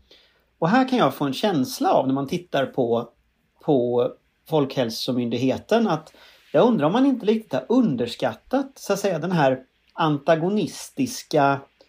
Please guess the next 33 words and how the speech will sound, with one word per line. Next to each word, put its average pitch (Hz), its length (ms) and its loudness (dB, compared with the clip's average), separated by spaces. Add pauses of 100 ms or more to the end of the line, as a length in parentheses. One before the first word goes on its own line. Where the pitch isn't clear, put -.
(320)
formen 123 800 0
som 151 140 -6
sociala 135 360 -2
medier 131 340 -2
har 233 280 0
idag, 139 320 -2
där 135 80 -6
man 131 120 -2
liksom 143 200 -6
ifrågasätter 156 760 0
alla 160 160 4
detaljer, 160 880 0 (560)
man 147 140 -4
försöker 156 360 -2
liksom 151 200 -2
undergräva 156 1040 2 (160)
<laughs> - 140 -20
allting, 170 800 2
man 151 160 0
är 143 40 -2
ironisk 156 720 0
mot 165 140 -2
allting. 151 580 2 (1200)
Och 170 120 -2
där 185 240 6
undrar 233 240 4
jag 156 220 6
in-, 156 180 -2
om 160 160 -2
inte 156 200 -4
man 135 180 0
i 139 80 0
framtiden 131 680 0